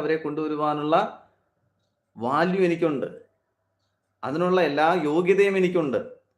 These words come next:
അല്ലേ? ആ, പിന്നെ ആ യോഗ്യത നമ്മൾ ഉണ്ടാക്കിയെടുക്കാൻ ശ്രമിക്കുക. ആ യോഗ്യത എങ്ങനെയാണ്? നമ്മുടെ കഴിവുകളിലൂടെ, അല്ലേ? നമ്മുടെ കഴിവുകൾ എന്താണോ, ആ കഴിവുകൾ അനുസരിച്ച് നമ്മൾ അതിനെ വർദ്ധിപ്പിക്കുവാൻ ശ്രമിക്കുക, അല്ലേ? അതിലൂടെ നമ്മുടെ വാല്യൂവിനെ നമുക്ക് ഉയർത്തുവാൻ കഴിയും.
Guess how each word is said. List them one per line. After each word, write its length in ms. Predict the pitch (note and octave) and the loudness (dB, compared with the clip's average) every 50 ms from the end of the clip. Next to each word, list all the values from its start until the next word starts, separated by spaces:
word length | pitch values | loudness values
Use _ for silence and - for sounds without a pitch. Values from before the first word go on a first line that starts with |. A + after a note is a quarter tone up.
| _ _ _ _ _ _ _ _ | _ _ _ _ _ _ _ _
അല്ലേ? 180 | B2+ B2+ A#2+ G2+ - - - - | -8 -6 -6 -8 -8 -12 -16 -16
ആ, 60 | - - - - _ _ | -16 -16 -16 -16 _ _
പിന്നെ 200 | B2+ B2 D3+ F3+ | -8 -6 -4 -4
ആ 60 | F3+ F#3+ G3+ | -4 -2 -2
യോഗ്യത 380 | F3+ D#3 E3 F3 E3 F#3+ G3 G3+ G3 G3 | 0 0 0 0 2 2 2 2 2 0
നമ്മൾ 160 | F#3 F#3 G3 F#3+ E3+ | 0 0 0 0 0
ഉണ്ടാക്കിയെടുക്കാൻ 640 | D#3 D#3 E3 F#3 G3 G3 F#3+ G3+ F#3+ F3+ F3+ F3+ F3 E3+ | 0 2 4 4 4 6 6 4 4 4 2 0 0 0
ശ്രമിക്കുക. 380 | E3+ D#3+ D#3 C3+ A#2 A#2 A2+ E2+ - - - - | -2 -4 -4 -4 -4 -4 -6 -6 -6 -8 -8 -6
ആ 100 | G#2 B2+ C#3 D3+ | -4 -4 -2 0
യോഗ്യത 260 | D#3+ D#3+ D3+ F3 E3 F3 E3+ | 0 0 0 0 2 2 2
എങ്ങനെയാണ്? 360 | E3+ E3+ E3+ E3 D#3+ D#3+ D#3+ D#3 | 2 0 2 2 2 2 0 -2
നമ്മുടെ 180 | D3 D#3 D#3 D#3+ - | -2 -2 -2 -2 -2
കഴിവുകളിലൂടെ, 680 | D3+ D3 D3+ D#3 E3 E3 D#3+ D#3 D3 C#3 A#2 G2+ D#2 - - - _ _ _ _ _ _ _ _ | -2 -2 0 0 2 2 2 2 2 0 0 -2 -4 -6 -8 -14 _ _ _ _ _ _ _ _
അല്ലേ? 140 | A#2 G#2+ F2 - - - _ _ | -12 -12 -12 -14 -16 -20 _ _
നമ്മുടെ 180 | G#2+ A2+ B2+ C#3 | -8 -4 -2 0
കഴിവുകൾ 440 | C#3+ C#3 C3+ C#3+ D3+ D#3 D#3 E3+ E3+ E3+ E3+ - - _ _ - | 0 0 2 2 2 2 2 2 2 2 -2 -8 -14 _ _ -6
എന്താണോ, 460 | C3+ D3+ D3+ D#3+ D#3+ D#3 D#3 D3+ D#3+ D#3+ - - - | -4 -2 0 2 2 2 2 0 -2 -4 -6 -4 -2
ആ 80 | A#2 C#3 D3 C3 | -2 -2 0 2
കഴിവുകൾ 440 | C3+ C3 C3+ D3 D3+ D#3 D3+ E3+ E3+ D#3+ | 0 0 0 -2 -4 -2 2 2 2 2
അനുസരിച്ച് 380 | D3+ D3 C#3 - D3+ D3 D3+ D#3 | 0 -2 -4 -4 -4 -4 -6 -4
നമ്മൾ 280 | D3+ C#3+ C#3 C#3+ D3+ | -4 -4 -2 -2 -2
അതിനെ 180 | D3+ D3 D3+ D3+ | -2 -2 -2 -2
വർദ്ധിപ്പിക്കുവാൻ 680 | C#3 C3+ C3+ C3+ C#3+ D3+ D#3 D#3+ D3 C#3+ D3+ D3+ D3+ D3 | 0 0 -2 -2 -4 -8 -8 -8 -6 -2 -2 -2 -2 -2
ശ്രമിക്കുക, 520 | C3+ C#3 C3+ C3+ A#2+ A2+ A2+ G2+ F2+ - - _ _ _ _ _ _ _ - | -4 -6 -6 -6 -6 -8 -10 -12 -12 -14 -16 _ _ _ _ _ _ _ -12
അല്ലേ? 180 | B2 A#2+ A2 G2+ A#2 - _ _ _ _ - | -10 -8 -8 -10 -12 -18 _ _ _ _ -10
അതിലൂടെ 400 | - G#2+ B2 D#3 D#3+ D#3 E3 F3 | -8 -6 -4 -2 0 0 2 4
നമ്മുടെ 260 | F3+ E3+ E3+ E3 E3+ E3 D#3 | 4 4 4 4 4 6 6
വാല്യൂവിനെ 420 | D3+ D3+ D#3 D#3+ D#3 D#3+ E3+ F#3+ G#3 - - - _ _ _ | 4 4 4 2 0 0 0 0 -2 -4 -10 -18 _ _ _
നമുക്ക് 260 | A#2+ B2 C3 C3+ B2 B2+ | -8 -6 -4 -2 0 2
ഉയർത്തുവാൻ 540 | C3 C3 B2+ B2 B2 B2 A#2+ A#2 A2 G#2+ A2 | 4 4 4 4 2 2 0 2 0 0 -2
കഴിയും. 260 | G#2+ G2 F2+ E2+ E2 | -4 -6 -6 -8 -12